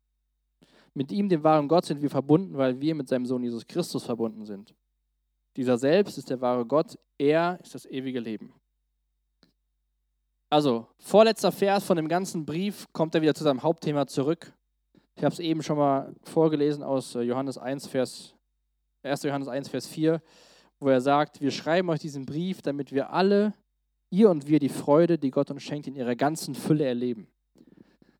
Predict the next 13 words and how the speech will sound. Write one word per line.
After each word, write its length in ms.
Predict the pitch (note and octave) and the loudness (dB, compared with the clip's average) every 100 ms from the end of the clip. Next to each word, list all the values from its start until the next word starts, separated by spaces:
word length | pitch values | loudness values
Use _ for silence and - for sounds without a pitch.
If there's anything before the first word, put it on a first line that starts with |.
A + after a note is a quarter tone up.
| _ _ _ _ | _ _ _ _
Die 100 | D3 | -6
Freude, 480 | - - G#3+ A#3 E3+ | -2 6 6 8 4
die 240 | D3 C#3 | 2 0
wir 480 | D#3 F3 D#3 C#3 C#3 | 2 4 4 4 -2
von 180 | - C3+ | -4 0
Gott 200 | C3+ D3+ | 2 2
geschenkt 380 | D#3 - F3 G3 | 0 0 -4 -2
bekommen 460 | - - B2+ B2 - | -4 -2 -4 -4 -2
haben, 340 | D#3+ D3 B2+ | 2 2 0
ist 260 | D#3 E3+ - | 0 0 2
Verbundenheit 720 | C3+ C3+ F#3+ D3 C3 C3 B2+ | 2 4 2 0 -4 -2 0
mit 180 | C3+ B2+ | -2 0
Jesus. 500 | B2 A2+ F#2 - | -4 -6 -12 -18